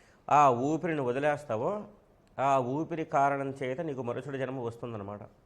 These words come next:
ఆఖరి ఊపిరి కూడా నా డబ్బులండి, ధనమండి అని కాలం గతిస్తే ఆ బీరువా కిందో లేదా డబ్బుల కింద చెదపురుగుగానో, బొద్దింకగానో, బల్లిగానో గుర్తిస్తాడు. లేదా పిల్లల మీద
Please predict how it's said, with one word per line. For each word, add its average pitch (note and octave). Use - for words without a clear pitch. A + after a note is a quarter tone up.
ఆఖరి C#3+
ఊపిరి C#3
కూడా C#3
నా C3
డబ్బులండి, B2+
ధనమండి B2+
అని B2
కాలం B2+
గతిస్తే B2
ఆ C3
బీరువా C3+
కిందో C3+
లేదా B2+
డబ్బుల A#2
కింద A#2+
చెదపురుగుగానో, A#2
బొద్దింకగానో, A2
బల్లిగానో A2+
గుర్తిస్తాడు. G#2
లేదా B2
పిల్లల C3
మీద C#3